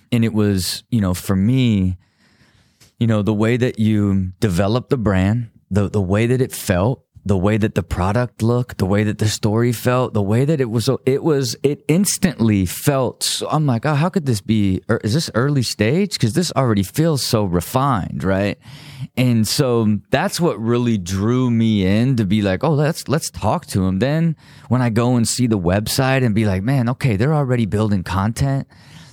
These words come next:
They're already, you know, creating the voice and building the identity of what they're standing for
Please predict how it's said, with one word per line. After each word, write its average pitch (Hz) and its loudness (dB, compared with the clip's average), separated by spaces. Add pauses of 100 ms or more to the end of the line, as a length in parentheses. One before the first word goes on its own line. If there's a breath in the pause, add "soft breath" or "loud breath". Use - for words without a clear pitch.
They're 147 2
already, 120 2
you 127 0
know, 98 0
creating 113 0
the 101 2
voice 95 0
and 90 0
building 113 2 (180 loud breath)
the 107 2
identity 98 2
of 85 0
what 98 -2
they're 101 2
standing 101 0
for 104 -2